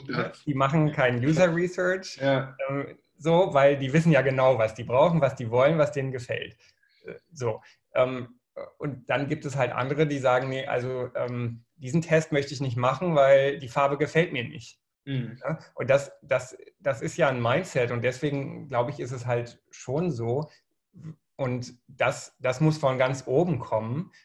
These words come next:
Speaker 2: dass man den Leuten einfach sagt, wir, äh, wir, wir wollen einfach auf ein Ziel einzahlen. Äh, wir sind total offen dafür, wie wir da hinkommen.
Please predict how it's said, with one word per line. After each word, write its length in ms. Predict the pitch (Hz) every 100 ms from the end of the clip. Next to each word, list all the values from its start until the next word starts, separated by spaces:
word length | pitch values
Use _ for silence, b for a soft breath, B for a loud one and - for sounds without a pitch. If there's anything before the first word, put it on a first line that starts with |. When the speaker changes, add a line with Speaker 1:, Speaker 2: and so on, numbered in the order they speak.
| _
Speaker 2:
dass 220 | 123 117
man 480 | 123 120 123 120 - _ _ _ 139
den 140 | 117
Leuten 300 | 117 135 156
einfach 320 | 135 117 117
sagt, 440 | 113 107 143 160 - _ _ _
wir, 640 | 113 110 120 139 143 143 - _ _ _ _ _ _ _ _ _ _
äh, 580 | - - - - - 139
wir, 300 | 117 131 131 -
wir 480 | 123 123 117 120
wollen 240 | 117 135 151
einfach 340 | 156 151 143
auf 300 | 123 120 -
ein 240 | 120 131 127
Ziel 400 | - 127 139 131
einzahlen. 880 | 113 135 147 156 156 175 226 233 b b b _ -
Äh, 200 | 135 135 131
wir 160 | 131
sind 180 | 143 147
total 480 | 131 120 143 156 185
offen 320 | 143 143 170
dafür, 560 | 170 170 - 185 190 143
wie 140 | 143
wir 100 | 147
da 140 | 123
hinkommen. 640 | 120 160 165 117 117 160